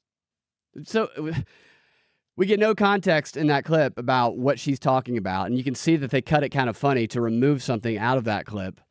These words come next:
I have no idea what that story is about. I will look it up later. The point is, this seems like the beginning of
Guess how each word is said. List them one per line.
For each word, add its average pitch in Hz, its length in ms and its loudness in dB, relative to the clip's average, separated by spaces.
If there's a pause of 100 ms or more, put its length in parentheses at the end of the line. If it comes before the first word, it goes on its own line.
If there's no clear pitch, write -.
(440)
I 160 100 2
have 180 100 4
no 165 160 4
idea 143 320 2
what 123 120 -4
that 120 120 0
story 117 260 -4
is 107 80 -6
about. 110 360 -2 (220)
I 139 120 -2
will 156 220 2
look 151 180 0
it 156 80 2
up 135 160 0
later. 131 360 0 (580)
The 156 80 -10
point 262 240 2
is, 180 360 0
this 214 200 0
seems 240 240 -2
like 190 140 -2
the 175 60 -8
beginning 170 440 0
of 139 460 2